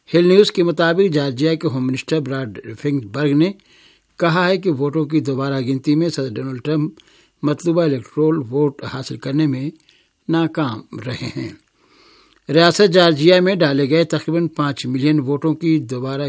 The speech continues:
گنتی کے نتائج کے مطابق جو بائیڈن نے ٹرمپ کے مقابلے میں بارہ ہزار دو سو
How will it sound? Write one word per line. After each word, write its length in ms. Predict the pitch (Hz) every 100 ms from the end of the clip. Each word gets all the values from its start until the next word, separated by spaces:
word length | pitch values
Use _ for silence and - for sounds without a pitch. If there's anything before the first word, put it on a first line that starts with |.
| 120
گنتی 260 | 131 127 156
کے 200 | 160 180 - _ _ _ _ -
نتائج 580 | 131 139 156 170 190
کے 100 | -
مطابق 640 | 135 123 151 151 139 170 _ _ _ _ -
جو 180 | 135 151
بائیڈن 400 | 156 160 180 170
نے 100 | 170
ٹرمپ 380 | 160 175 175
کے 140 | 156 156
مقابلے 500 | 139 127 131 127 147
میں 160 | 151
بارہ 440 | 135 123 151 175 135
ہزار 260 | 131 131
دو 200 | 113 135
سو 300 | 151 135 131